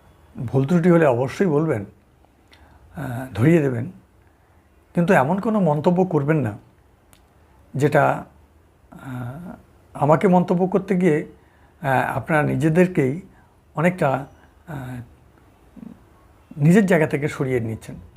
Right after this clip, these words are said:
তাই আমি আপনাদের, আহ, খুবই শ্রদ্ধা করি,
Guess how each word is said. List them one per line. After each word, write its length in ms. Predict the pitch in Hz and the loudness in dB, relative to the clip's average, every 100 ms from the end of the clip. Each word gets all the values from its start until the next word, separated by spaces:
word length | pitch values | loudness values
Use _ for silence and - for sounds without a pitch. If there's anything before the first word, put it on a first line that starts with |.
| - - _ - - - | -20 -20 _ -20 -12 -2
তাই 100 | 127 | -2
আমি 200 | 143 165 | 2 0
আপনাদের, 460 | - 156 175 175 175 - _ _ - - | 2 2 4 2 0 -10 _ _ -20 -18
আহ, 380 | 156 123 117 - - - _ - 160 - - - - - _ _ - | -12 -10 -10 -12 -18 -20 _ -20 -20 -20 -20 -20 -20 -20 _ _ -8
খুবই 260 | - 139 185 | -2 2 2
শ্রদ্ধা 360 | 180 160 160 | 0 -2 0
করি, 300 | 165 160 170 | 0 -2 -4